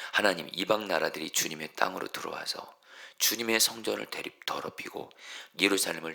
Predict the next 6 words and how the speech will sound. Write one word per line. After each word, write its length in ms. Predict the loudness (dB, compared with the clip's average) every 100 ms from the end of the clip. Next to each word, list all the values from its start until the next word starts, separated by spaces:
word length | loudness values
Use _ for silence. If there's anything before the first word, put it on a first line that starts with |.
| -2
돌무더기로 760 | 0 0 -4 -8 -10 -10 -12 -12
만들었습니다." 1000 | -10 -12 -12 -10 -10 -10 -14 -16 -18 -20 _ _ _ -10
그쵸? 280 | -4 -4 -4 -14 _ _ -20 _
성전 540 | 0 0 -2 -6 -8 -8 -8
더럽히고 800 | -8 -8 -12 -10 -8 -8 -12 -10
불태우고 760 | -10 -8 -8 -8 -10 -12 -16